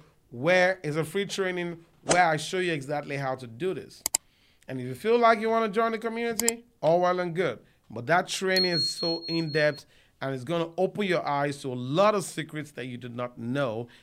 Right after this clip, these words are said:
These are secrets of the elites and how they definitely move and what they do right with business credit. And that's something you wanna know so you can start leveraging.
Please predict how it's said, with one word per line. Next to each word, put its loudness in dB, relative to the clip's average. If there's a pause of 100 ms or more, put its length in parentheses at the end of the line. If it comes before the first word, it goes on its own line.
(140)
These -2
are -2
secrets -6
of 0
the 0
elites -2 (300)
and -4
how 2
they 0 (340)
definitely -2
move 0 (280)
and -2
what 0
they 0
do -4
right 0
with -8
business -4
credit. -6
And -10
that's -4
something -6
you -6
wanna -6
know -6 (200)
so -10
you -4
can -8
start -4
leveraging. -4